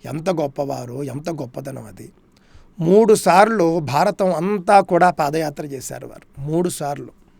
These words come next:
ఒక్కసారి చేయడమే చాలా కష్టం. నాటి రోజుల్లో Google మ్యాప్లు ఇవేమీ లేవు. అలాంటి రోజుల్లో మూడు సార్లు పూర్తి పాదయాత్ర చేశారండి వారు.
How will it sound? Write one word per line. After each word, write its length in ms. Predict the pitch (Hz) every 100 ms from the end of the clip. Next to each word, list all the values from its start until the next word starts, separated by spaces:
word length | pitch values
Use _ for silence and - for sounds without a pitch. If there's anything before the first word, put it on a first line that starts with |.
| _ _ _ _ _ _
ఒక్కసారి 500 | 131 - 185 190 196 190
చేయడమే 360 | 185 185 190 208 202
చాలా 180 | 196
కష్టం. 360 | 190 185 - 190 - _ _ _ _ _ 156
నాటి 360 | 143 190 208
రోజుల్లో 460 | 196 196 196 202 196
Google 320 | 160 175 196
మ్యాప్లు 360 | 196 190 185 202
ఇవేమీ 340 | 185 185 202
లేవు. 280 | 185 202 202 _ _ _ -
అలాంటి 500 | 165 190 226 196 214
రోజుల్లో 480 | 196 196 190 190 196
మూడు 340 | 170 180 180
సార్లు 440 | 170 165 175 196 185
పూర్తి 640 | - 180 208 185 - 233
పాదయాత్ర 540 | 185 160 165 156 139
చేశారండి 560 | 147 143 - 135 104 92
వారు. 220 | - -